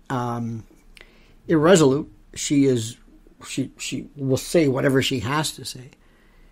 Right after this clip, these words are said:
She is a part of, she doesn't even have an ideology. She's not, she's not a, a neocon. She's not a supply side. She,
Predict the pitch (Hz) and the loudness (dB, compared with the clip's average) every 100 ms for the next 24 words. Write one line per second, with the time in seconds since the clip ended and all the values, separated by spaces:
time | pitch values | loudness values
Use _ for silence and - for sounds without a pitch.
0 | _ _ _ - - 185 165 147 139 127 | _ _ _ -2 4 8 10 8 6 2
1 | - 143 - - 156 147 156 131 127 - | 0 0 0 0 2 2 0 -2 -4 -10
2 | - - 151 147 143 151 131 147 123 117 | -10 -2 0 2 2 4 4 2 0 -2
3 | 104 107 233 320 185 - - - - - | -4 -4 0 0 0 -6 -18 -20 -20 -20
4 | _ - _ - - - - - - - | _ -20 _ -20 -20 -20 -20 -20 -12 0
5 | 170 160 160 - 156 123 143 143 135 127 | 4 4 4 0 -2 0 2 2 2 2
6 | 123 123 123 170 196 170 185 180 170 156 | 0 -2 4 6 6 6 4 4 2 0
7 | - 110 107 110 107 - 123 170 185 165 | -2 -8 -10 -12 -12 -14 -10 -2 0 -2
8 | 156 - 160 139 | -4 -6 -4 -6